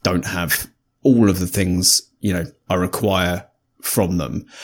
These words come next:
Um, when it comes to, you're more knowledgeable about the art projects. So when it comes to, you know, art collections, I guess, well, uh, we've changed, the thing is, we've changed how we, we feel about this so much.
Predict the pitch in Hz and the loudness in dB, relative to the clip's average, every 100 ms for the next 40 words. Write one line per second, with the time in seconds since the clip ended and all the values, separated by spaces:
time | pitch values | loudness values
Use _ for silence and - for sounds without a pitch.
0 | - - 135 131 - 170 - 175 165 127 | -6 2 4 4 4 4 4 2 2 4
1 | 113 120 95 143 120 107 101 98 101 92 | 4 4 6 6 6 6 4 2 -2 -2
2 | 90 - 87 - 90 95 - 101 92 65 | -2 -2 -2 0 0 0 -2 -8 -4 -6
3 | 50 - - - - - - - - 107 | -6 -4 -4 -6 -16 -20 -20 -8 0 4
4 | 104 98 - _ _ _ - - - 143 | 6 4 0 _ _ _ -20 -10 2 2
5 | 156 175 143 135 110 104 98 - _ _ | 4 4 4 4 2 0 -2 -6 _ _
6 | _ _ _ - - - _ _ - 98 | _ _ _ -20 -20 -20 _ _ -6 -4
7 | 87 82 - - - _ _ - 104 101 | -4 -6 -12 -20 -20 _ _ -2 2 2
8 | - - _ _ - 113 104 - 95 90 | -2 -12 _ _ -6 -2 -2 -2 -2 -2
9 | 90 90 - - 107 143 - - - - | -4 -6 -4 0 2 2 2 2 0 -8
10 | - - - - - - 131 135 127 - | -20 -20 -20 -8 0 4 6 6 4 2
11 | - 143 135 - 143 208 190 120 113 107 | 2 4 4 0 0 4 4 4 2 2
12 | - 147 131 117 95 101 92 98 95 135 | 4 4 4 2 2 2 0 -2 0 2
13 | 107 87 78 92 - 135 113 101 82 - | 2 0 -2 2 4 4 4 2 0 -6